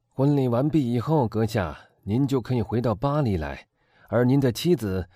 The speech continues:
则由她的继母陪她一同度过她的扶丧期。”“就按您的意见吧，阁下。”弗兰兹说。“那么”，维尔夫先生答道，“请稍后，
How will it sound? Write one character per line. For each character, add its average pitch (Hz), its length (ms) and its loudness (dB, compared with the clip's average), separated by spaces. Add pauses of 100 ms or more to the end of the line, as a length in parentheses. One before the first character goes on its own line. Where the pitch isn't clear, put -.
(160)
则 104 140 -4
由 107 200 0
她 - 120 -10
的 98 120 -4
继 147 240 0
母 95 420 0
陪 107 160 -6
她 90 160 -4
一 120 160 -2
同 101 260 -6
度 117 160 -4
过 87 220 -4
她 85 140 -8
的 80 80 -8
扶 95 200 -10
丧 95 240 -4
期。 98 240 -6 (1600)
”“就 165 120 2
按 131 100 2
您 98 140 0
的 117 80 0
意 113 160 2
见 87 180 -2
吧， 67 120 -12
阁 73 120 -10
下。” - 280 -12 (580)
弗 - 140 -8
兰 87 160 0
兹 - 100 -8
说。 - 180 -20 (1000)
“那 113 160 -2
么”， 117 340 4 (520)
维 107 160 0
尔 104 60 -2
夫 90 100 -6
先 87 200 -4
生 71 140 -10
答 67 160 -16
道 - 320 -16 (640)
，“请 127 180 0
稍 175 240 6
后， 160 240 0